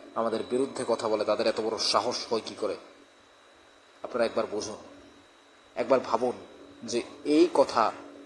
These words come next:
এই স-, আমাদের দেশের সংস্কৃতিকে, আমাদের দেশের,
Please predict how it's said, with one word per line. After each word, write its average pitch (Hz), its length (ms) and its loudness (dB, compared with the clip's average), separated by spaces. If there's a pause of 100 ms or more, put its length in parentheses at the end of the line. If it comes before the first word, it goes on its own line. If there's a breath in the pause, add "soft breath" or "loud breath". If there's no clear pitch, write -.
(100)
এই 165 160 8
স-, - 180 0
আমাদের 127 380 2
দেশের 123 220 2
সংস্কৃতিকে, 120 760 0 (260)
আমাদের 123 320 4
দেশের, 123 300 4